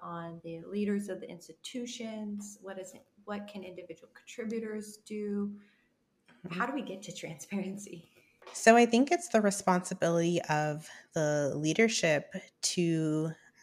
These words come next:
Speaker 2: set the stage for transparency by sharing their retention and, um, you know, diversity numbers, uh, on a consistent basis. Uh, and then I think within the organization,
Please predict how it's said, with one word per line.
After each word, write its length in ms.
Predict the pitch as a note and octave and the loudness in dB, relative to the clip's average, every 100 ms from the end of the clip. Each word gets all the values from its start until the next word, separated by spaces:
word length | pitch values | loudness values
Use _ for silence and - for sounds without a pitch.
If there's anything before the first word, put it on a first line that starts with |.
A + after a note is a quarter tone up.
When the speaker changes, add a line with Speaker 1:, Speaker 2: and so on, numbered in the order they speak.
| - - - | -20 -20 -12
Speaker 2:
set 500 | - - F3 F#3 - | -8 0 2 0 -8
the 60 | E3+ | -10
stage 340 | - E3+ E3 | -2 0 0
for 100 | F3 | -2
transparency 720 | - D#3+ D#3 - D#3 F#3 - E3 | 0 -2 0 -2 -2 -2 -2 -2
by 260 | D#3 D#3 | 0 0
sharing 720 | - - D#3+ D#3+ E3+ E3 E3 - - _ - | 0 0 2 2 2 2 -2 -6 -18 _ -2
their 500 | D3 D#3+ F3 F3 - _ _ _ _ | 0 2 2 2 -2 _ _ _ _
retention 840 | D3 - A3 G#3+ G#3 F#3+ F#3+ F#3+ F#3 | -10 0 2 4 4 6 6 6 4
and, 640 | E3+ D3 C#3+ C#3+ C#3+ D3 - - - - - - | 0 -4 -2 -4 -4 -6 -12 -20 -20 -20 -14 -8
um, 380 | D#3 D#3 D#3+ - _ _ _ | -8 -8 -12 -14 _ _ _
you 80 | E3 | -16
know, 180 | D#3+ D#3+ | -16 -6
diversity 540 | D#3 F3 A3 A3 G#3+ G3+ | -2 4 4 4 4 6
numbers, 680 | F#3+ F#3+ F#3+ F#3 F#3 F#3 - _ - - | 6 6 10 10 8 4 -12 _ -18 -10
uh, 220 | E3+ F3+ F#3 | -10 -6 0
on 140 | F#3 | 2
a 80 | F#3+ | 2
consistent 520 | G3 F#3+ F#3+ - F#3+ | 0 0 0 0 -2
basis. 680 | D#3+ A3+ - C#3+ D3 - - - - - - - | 0 0 0 -2 -2 -6 -10 -16 -20 -20 -18 0
Uh, 240 | E3 D#3+ E3 | 4 6 6
and 140 | F3 | 6
then 120 | F3+ | 6
I 100 | F3+ | 6
think 320 | F3+ F#3 F#3+ | 4 2 6
within 340 | F3+ F3 F3 A#3 | 4 4 4 6
the 100 | G#3+ | 6
organization, 1160 | E3 E3+ D#3+ D#3+ D#3 D#3 - D#3 D3+ D3+ D#3 | 4 4 2 2 0 2 0 0 0 0 -2